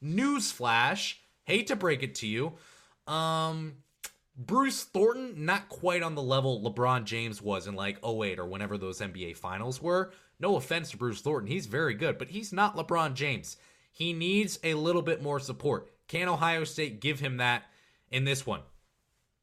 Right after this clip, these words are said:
Bowen Hardman, is he gonna get more minutes? Now, I, I, I've spoken with Ohio State a little bit,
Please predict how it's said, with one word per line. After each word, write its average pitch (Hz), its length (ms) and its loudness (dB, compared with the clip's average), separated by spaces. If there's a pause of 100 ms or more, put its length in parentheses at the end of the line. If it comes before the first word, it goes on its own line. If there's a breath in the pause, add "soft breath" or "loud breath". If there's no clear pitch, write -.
(180)
Bowen 247 380 6
Hardman, 240 540 6 (800)
is 214 200 2
he 285 80 0
gonna 302 180 -4
get 269 180 -2
more 247 160 2
minutes? 220 440 -2
Now, 190 300 2 (540 loud breath)
I, 170 360 6
I, 165 140 4
I've 156 100 0
spoken 220 640 2
with 196 240 2
Ohio 160 400 0
State 151 420 -2
a 123 80 -2
little 147 300 4
bit, 147 420 0